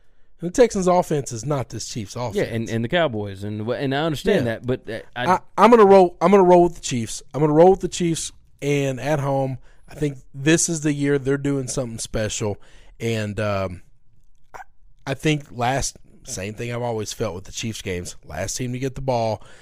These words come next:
Speaker 1: they get the ball last, they can win by a touchdown. I mean, I, th-, I think they score fast enough, and, and they've had an extra week to prepare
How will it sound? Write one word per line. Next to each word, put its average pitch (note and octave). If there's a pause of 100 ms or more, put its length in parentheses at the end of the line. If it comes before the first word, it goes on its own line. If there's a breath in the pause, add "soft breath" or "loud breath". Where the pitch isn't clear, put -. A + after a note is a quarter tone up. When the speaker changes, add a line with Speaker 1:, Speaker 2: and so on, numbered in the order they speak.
(180 soft breath)
Speaker 1:
they A#2
get D#3
the D#3+
ball E3+
last, D3+
they C#3+
can B2+
win B2
by A2
a G#2+
touchdown. F2+ (160)
I -
mean, A#2
I, B2+
th-, B2+
I C#3+
think D#3
they D3+
score D3+
fast B2
enough, A#2+ (420 soft breath)
and, A2
and G#2+
they've A2
had B2
an A#2+
extra B2
week A#2
to A2
prepare G#2+